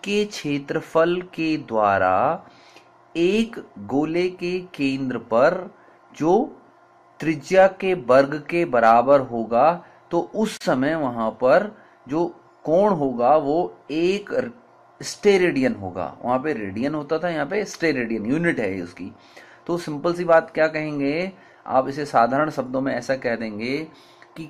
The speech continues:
किसी भी गोले का जो संपूर्ण क्षेत्रफल है, वो संपूर्ण क्षेत्रफल को अगर हम सेंटर पे किसी केंद्र पर अंतरित कोण के द्वारा नापें,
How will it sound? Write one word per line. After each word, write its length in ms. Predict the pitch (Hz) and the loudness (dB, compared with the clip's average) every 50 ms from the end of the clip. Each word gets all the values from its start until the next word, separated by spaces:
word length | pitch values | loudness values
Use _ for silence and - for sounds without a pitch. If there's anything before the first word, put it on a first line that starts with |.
| - - | -14 -12
किसी 360 | 165 160 147 - 185 196 202 190 | -12 -10 -10 -10 -8 -8 -8 -8
भी 200 | 175 185 190 180 165 135 | -8 -8 -10 -10 -10 -6
गोले 400 | 117 127 127 127 131 147 165 160 | -4 -2 0 0 2 0 0 -2
का 500 | 156 - - 92 95 110 131 143 143 - - - - - - - - | -4 -4 -4 -4 -2 -2 -4 -6 -10 -14 -20 -20 -20 -20 -20 -14 -8
जो 120 | 120 139 147 | -6 -6 -6
संपूर्ण 580 | - - 143 131 131 131 135 151 156 165 170 | -4 -4 -4 -2 -2 -4 -4 -4 -4 -4 -4
क्षेत्रफल 640 | - - - 147 139 135 135 156 - - 131 110 95 | -6 -6 -4 -4 -4 -2 -2 -2 0 2 2 2 2
है, 200 | 92 90 80 - - - - - - - _ _ _ _ _ _ _ _ _ _ _ _ _ _ _ _ - | 0 -10 -14 -16 -20 -20 -20 -20 -20 -20 _ _ _ _ _ _ _ _ _ _ _ _ _ _ _ _ -18
वो 500 | 127 131 147 175 196 214 226 226 - - - - | -10 -4 0 2 2 2 2 0 -2 -6 -14 -20
संपूर्ण 680 | - - 156 143 147 143 143 - 160 175 190 196 196 202 | -10 -6 -4 -4 -4 -6 -6 -6 -4 -4 -4 -2 -4 -4
क्षेत्रफल 720 | 202 - - - 135 131 131 - 131 127 - - 151 160 160 | -6 -6 -4 -4 -4 -2 -2 -4 -6 -4 -2 -2 0 0 -2
को 200 | - - 170 135 131 | -2 -2 2 2 2
अगर 200 | 127 131 139 143 | 2 2 0 0
हम 220 | 131 127 123 120 113 | 0 -2 -8 -12 -14
सेंटर 640 | - - - 113 113 127 139 135 139 180 175 165 143 | -14 -10 -8 -6 -4 -4 -4 0 2 4 4 4 2
पे 440 | - - 123 127 143 160 175 175 175 - - - - - - - - | -4 -6 -6 -4 -4 -4 -6 -8 -10 -14 -20 -20 -20 -20 -16 -12 -10
किसी 300 | 143 135 - 180 180 175 175 - | -10 -10 -10 -10 -10 -12 -10 -6
केंद्र 340 | 139 139 147 160 165 165 165 | -4 -4 -2 -2 -4 -6 -4
पर 220 | 170 - 165 165 | -2 0 0 0
अंतरित 800 | - - - - 107 117 120 120 117 - 156 170 185 208 - - | -2 -4 -8 -8 -8 -8 -8 -8 -4 0 2 2 2 0 -2 -6
कोण 340 | - - 143 135 135 139 131 | -6 -4 -2 -2 -2 -4 -4
के 160 | - 139 127 | -4 -4 -2
द्वारा 300 | 120 117 113 110 110 110 | 2 2 4 4 2 2
नापें, 560 | 107 101 104 101 101 - 147 170 180 185 | 0 -2 -6 -6 -4 -4 -4 -2 -2 -4